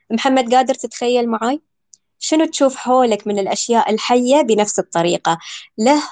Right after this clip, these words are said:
آه، أساس قوي وكبير وسميك، وكل ما يطلع فيه شيء جديد يكون صغير، مع الأيام يكبر.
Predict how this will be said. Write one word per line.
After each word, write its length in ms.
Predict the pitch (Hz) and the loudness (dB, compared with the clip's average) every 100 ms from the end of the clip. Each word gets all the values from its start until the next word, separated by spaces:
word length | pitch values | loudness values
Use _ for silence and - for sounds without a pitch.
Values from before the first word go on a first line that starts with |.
| - - | -14 -4
آه، 340 | 196 185 175 | 0 2 2
أساس 340 | 202 - 220 208 | 0 0 -2 -2
قوي 320 | - 220 277 311 | -2 0 2 2
وكبير 560 | 180 - 165 190 240 | 0 -2 -4 0 2
وسميك، 540 | 185 175 185 185 269 - - - - | 2 0 -2 0 0 0 -6 -14 -6
وكل 600 | 196 - 320 311 254 190 | -6 0 2 4 4 4
ما 240 | 165 156 _ _ - | 2 -2 _ _ -4
يطلع 420 | 254 240 202 160 | -2 0 0 0
فيه 240 | - 226 | -2 -2
شيء 440 | 202 - 240 226 202 | 0 2 2 0 -2
جديد 280 | 220 320 339 | 0 2 0
يكون 400 | 214 226 254 247 | -4 -2 -2 -2
صغير، 600 | - 202 190 175 170 180 | -2 0 2 2 0 0
مع 180 | 226 | 0
الأيام 460 | 233 202 208 226 208 | 0 0 2 2 2
يكبر. 540 | 190 - - 160 - | 0 -2 -2 -2 -4